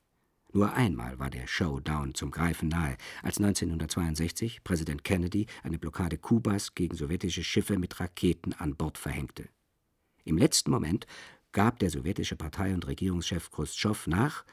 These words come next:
und die Schiffe drehten ab. Der Rest bestand aus Spionage,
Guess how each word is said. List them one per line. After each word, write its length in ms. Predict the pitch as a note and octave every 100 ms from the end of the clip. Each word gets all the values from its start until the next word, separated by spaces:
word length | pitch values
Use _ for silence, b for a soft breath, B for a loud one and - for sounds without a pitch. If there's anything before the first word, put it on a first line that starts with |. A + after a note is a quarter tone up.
| b b b b b -
und 120 | G2+
die 60 |
Schiffe 240 | F2 E2+ E2+
drehten 280 | E2 D#2+ D2+
ab. 280 | - - - _ _ _ _ _ _ _ _ _ -
Der 140 | F#2+
Rest 440 | B2 - - - -
bestand 280 | - F2 D#2+
aus 80 |
Spionage, 640 | - F2+ F2 G#2+ A2 G#2+